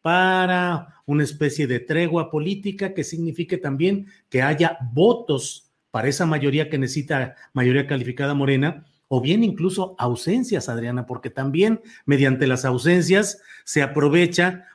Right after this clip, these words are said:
para que el, el número de votos necesarios para esa maya-, mayoría calificada sea menor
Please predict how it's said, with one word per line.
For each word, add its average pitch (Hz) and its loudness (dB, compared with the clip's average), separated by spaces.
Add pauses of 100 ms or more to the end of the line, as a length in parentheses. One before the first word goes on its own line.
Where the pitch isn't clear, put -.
para 143 0
que 143 0
el, 135 4 (220)
el 143 0
número 196 2
de 170 0
votos 175 0
necesarios 143 -6
para 117 -12
esa 139 -8
maya-, 135 -6
mayoría 139 -6
calificada 151 -6 (240)
sea 170 4
menor 190 6